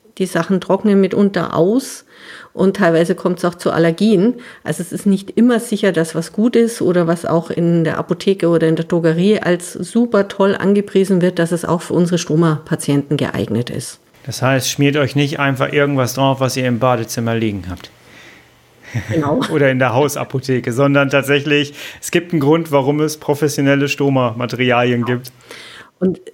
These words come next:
Speaker 1: es haben ja auch die meisten Firmen, also die meisten, ähm, Home-Carer haben ja auch, äh, die passenden Salben und Cremes im Angebot,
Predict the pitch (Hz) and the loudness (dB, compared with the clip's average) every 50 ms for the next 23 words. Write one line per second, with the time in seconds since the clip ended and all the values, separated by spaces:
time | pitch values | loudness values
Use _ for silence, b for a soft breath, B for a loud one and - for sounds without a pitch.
0 | - - - 175 - 196 180 190 190 185 - 160 175 - - - 185 175 170 165 | -14 -10 -10 -6 -2 0 2 2 4 4 2 2 0 -2 -2 -2 0 2 2 2
1 | 160 - 156 151 143 147 165 - - - 190 180 170 - - - - - 190 185 | 0 0 -2 -2 -2 -2 -2 -4 -4 -2 -2 -2 -2 -6 -10 -8 0 2 2 4
2 | 190 214 214 208 202 - - - - 160 - - - 139 135 110 165 - - - | 6 6 4 4 2 2 0 -4 -4 -6 -6 -4 -4 -2 0 -2 -2 -4 -6 -4
3 | - 160 156 151 - - 151 147 139 147 156 151 156 202 208 202 208 - 208 185 | 0 0 0 0 0 0 -2 -2 0 0 -2 0 2 2 2 2 2 0 0 2
4 | 175 170 170 170 170 165 165 160 170 170 165 151 - - 147 160 165 - - - | 2 4 2 2 2 2 0 0 2 2 0 0 0 0 0 0 -2 -6 -12 -8
5 | - - 147 151 147 - 160 - - 160 156 - 180 165 156 151 151 151 151 147 | -4 -2 -2 -2 -2 -4 -6 -4 -4 -6 -4 -2 0 0 2 2 0 0 -2 -2
6 | - - 123 135 165 180 185 170 160 151 160 156 - - 160 175 180 175 - 160 | -2 -2 0 2 2 2 2 2 2 2 0 0 0 0 0 0 0 0 -2 -2
7 | - - 160 175 196 190 190 190 185 180 190 196 196 - | -2 0 2 2 2 2 2 2 2 2 2 2 0 -4